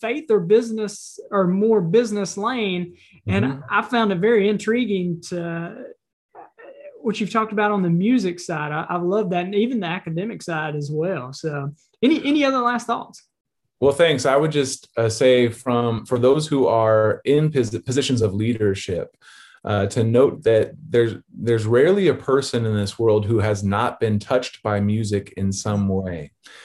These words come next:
Speaker 2: Uh, what, no, regardless of what we're doing in this life, oftentimes we have some sort of story with music, some sort of, uh, passion about what we like to listen to. Uh, so I would just want us to actually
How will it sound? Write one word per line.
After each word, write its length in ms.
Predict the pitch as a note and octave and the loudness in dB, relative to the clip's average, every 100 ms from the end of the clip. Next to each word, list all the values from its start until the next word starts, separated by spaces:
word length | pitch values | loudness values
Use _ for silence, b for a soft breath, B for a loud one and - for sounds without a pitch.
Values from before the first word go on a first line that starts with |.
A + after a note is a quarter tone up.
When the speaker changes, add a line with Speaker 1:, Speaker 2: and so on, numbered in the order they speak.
| B B B | B B B
Speaker 2:
Uh, 300 | - G2 F#2+ | -4 -2 0
what, 320 | F#2+ A2 A#2 A2 | 0 2 2 0
no, 140 | A#2 | 0
regardless 500 | A2+ A#2+ A#2 D3 D3+ | 0 2 2 2 0
of 160 | B2+ A#2 | 0 2
what 200 | B2+ A2+ | 0 2
we're 120 | A2 | -2
doing 440 | G#2 A#2+ A2+ G#2+ | 0 0 0 0
in 180 | - G#2 | -2 -2
this 220 | G2 F#2+ | -2 -2
life, 520 | F#2+ G#2 F#2+ F#2 - - | -2 -2 -2 -4 -8 -8
oftentimes 800 | G2+ A#2 C3 A2 A2+ G#2+ G#2 G#2 | -4 -2 -2 -4 -4 -2 -2 -4
we 80 | F#2+ | -4
have 240 | G#2 G2+ | -2 -2
some 180 | - D3+ | -4 -4
sort 160 | D#3 B2+ | 0 0
of 80 | |
story 440 | - - A#2+ B2+ B2 | -2 0 4 4 4
with 220 | A#2 A2 | 0 -2
music, 480 | A2+ A2 A2 G#2 - B B - | -4 -2 0 0 -2 B B -8
some 200 | - C3 | -4 0
sort 200 | C#3+ B2 | 2 4
of, 280 | A2 G2 - | 2 0 -4
uh, 200 | G2+ F#2+ - | -2 -2 -4
passion 460 | - B2 B2+ - A#2 | -4 -2 0 -2 -2
about 380 | G#2 A2 A2 A2 | -2 0 0 0
what 160 | A2+ | 0
we 80 | G#2 | 0
like 320 | F#2+ B2+ C3 | 0 -2 -2
to 100 | - | -2
listen 400 | A2+ A2 A2 G#2+ | -2 -2 -2 -4
to. 340 | G#2+ A2+ A2+ A2+ B B B - | -2 0 0 -4 B B B -4
Uh, 140 | A2+ | -2
so 400 | G#2+ B2+ B2 B2 - | 0 0 0 -4 -4
I 100 | A2+ | 0
would 160 | B2+ B2+ | 2 4
just 220 | D3 - | 0 0
want 300 | B2 C3 C3 | 0 0 2
us 180 | B2+ B2 | 0 0
to 320 | B2 A2 G#2 B B B B | 2 4 2 B B B B
actually 600 | - B2+ - B2 A#2 G#2+ | -2 -2 0 2 2 0